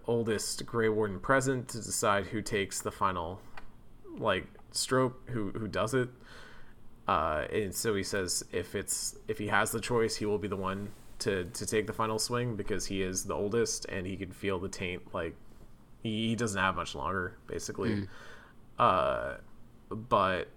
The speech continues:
Speaker 1: in lieu of that, both Alistair and the Warden need to be ready to kill the Archdemon, if possible. Uh,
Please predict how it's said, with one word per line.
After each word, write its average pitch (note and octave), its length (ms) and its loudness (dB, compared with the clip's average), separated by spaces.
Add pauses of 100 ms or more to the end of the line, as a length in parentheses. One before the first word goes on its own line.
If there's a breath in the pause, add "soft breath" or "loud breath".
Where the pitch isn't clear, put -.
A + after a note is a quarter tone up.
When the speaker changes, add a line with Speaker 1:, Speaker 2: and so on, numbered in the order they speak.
Speaker 1:
in A2+ 180 0
lieu A#2+ 200 4
of G#2+ 140 0
that, G#2+ 680 0
both G#2+ 380 2
Alistair F2+ 640 4
and B2+ 200 2
the B2 60 4
Warden G#2 360 2
need G2 140 -2
to G2 60 -10
be F#2 120 0
ready E2+ 300 0
to D#2+ 340 -6
kill D#2 440 -2 (200)
the G#2 100 2
Archdemon, C#2+ 640 0 (320)
if - 180 -4
possible. - 560 -4 (520)
Uh, - 300 -6